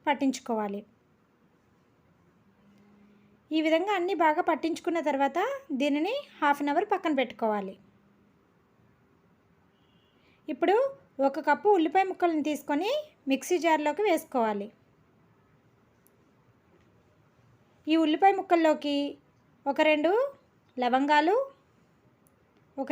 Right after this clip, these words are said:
ఇలాచి, చిన్న దాల్చిన చెక్క, రెండు బిర్యానీ ఆకులు వేసుకొని మెత్తని పేస్ట్ లాగా రెడీ చేసుకోవాలి. చూసారు కదండి,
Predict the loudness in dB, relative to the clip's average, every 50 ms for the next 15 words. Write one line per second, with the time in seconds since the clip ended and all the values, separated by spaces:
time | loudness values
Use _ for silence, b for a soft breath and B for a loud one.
0 | 0 2 2 2 2 2 2 0 0 0 0 0 -2 -4 -10 _ _ _ _ _
1 | -8 -6 -4 -2 0 0 0 0 0 -2 -2 -4 -2 -2 -2 -2 -2 -2 -2 -2
2 | -2 -6 -12 _ b b b b b b b b -2 0 2 2 2 0 0 0
3 | 2 2 2 2 2 2 0 0 0 0 0 2 2 2 0 0 -2 -4 -4 -2
4 | -4 -6 -8 -10 -14 b b b b b _ _ -2 -2 -2 0 0 2 0 2
5 | 2 2 0 0 0 -2 -2 0 0 2 2 2 0 0 -2 -6 -16 _ _ _
6 | _ _ _ _ _ _ _ _ _ _ _ _ _ _ _ _ -2 0 0 2
7 | 2 0 0 -2 -2 -4 -6 -6 -6 -4 -4 -4 -6 -10 -14 -18 _ _ _ _
8 | _ _ _ _ _ _ _ _ _ _ _ _ _ _ _ _ _ _ _ _
9 | b b b b b b b b b _ -4 -4 0 0 0 0 2 0 0 0
10 | 0 0 2